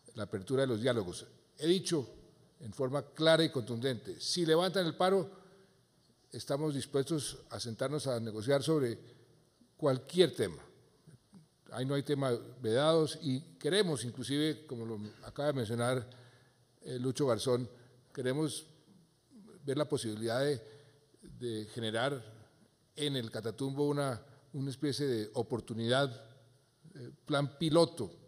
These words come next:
para una región que ha estado tan abandonada y que este gobierno, no por el paro, sino desde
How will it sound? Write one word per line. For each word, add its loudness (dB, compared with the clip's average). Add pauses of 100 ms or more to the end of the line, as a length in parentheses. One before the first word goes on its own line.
(760)
para -8
una -2
región -2
que -4
ha 0
estado 2
tan -4
abandonada 0
y 2
que 2
este 2
gobierno, 4 (440)
no 4
por 8
el 6
paro, 4 (340)
sino -2
desde 0